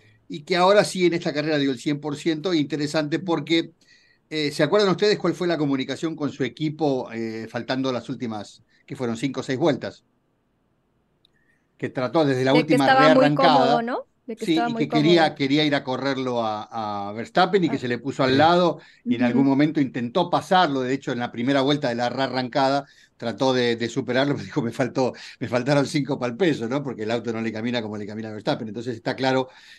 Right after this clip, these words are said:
Speaker 1: eh, y, y Fernando reconoció, y está bueno eso también, porque me parece que Fernando está en otra etapa de su vida, la edad ob-, hace ese tipo de cosas,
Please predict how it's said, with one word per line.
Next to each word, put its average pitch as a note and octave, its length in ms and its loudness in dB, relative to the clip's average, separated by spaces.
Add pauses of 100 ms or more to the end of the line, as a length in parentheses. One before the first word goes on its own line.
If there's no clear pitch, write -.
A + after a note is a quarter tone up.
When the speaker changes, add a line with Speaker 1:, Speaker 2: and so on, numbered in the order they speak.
(140)
Speaker 1:
eh, A2+ 560 0 (640)
y, E3+ 300 -6
y F#3 40 0
Fernando G3 420 2
reconoció, F3+ 840 2
y D3+ 80 0
está D3+ 180 -2
bueno F#3+ 300 0
eso C#3+ 180 -8
también, C#3 400 -2
porque C#3+ 220 -6
me A#2+ 140 -4
parece B2+ 260 -4
que A#2+ 80 -6
Fernando B2 220 -4
está A#2+ 120 -8
en A#2+ 60 -4
otra A#2+ 140 -6
etapa A#2+ 220 -6
de G#2+ 40 -8
su B2+ 120 -4
vida, B2+ 320 -2 (200)
la A2+ 140 -6
edad A2+ 180 0
ob-, A2 260 -4 (100)
hace A#2 180 -12
ese G2+ 140 -12
tipo G#2 220 -12
de G#2 80 -12
cosas, A#2 340 -14